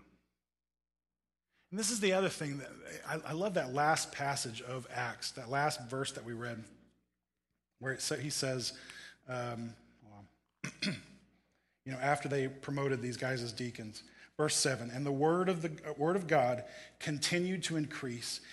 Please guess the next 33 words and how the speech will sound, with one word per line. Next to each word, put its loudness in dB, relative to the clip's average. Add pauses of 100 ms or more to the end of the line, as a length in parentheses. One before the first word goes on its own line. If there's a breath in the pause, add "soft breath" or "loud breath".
(200 loud breath)
and 0
the 2
number 6
of 6
the 2
disciples 4
multiplied 2
greatly 0
in -4
Jerusalem, -2
and -2
a -2
great 2
many 0
of 0
the -4
priests -2
became -4 (560 loud breath)
obedient -4
in -14
faith." -14 (320 soft breath)
This 6
is 2
what 4
happens 4
when, -6
when -6
spiritual 2
leaders 0
step 0
up -2
and -4
lead. -2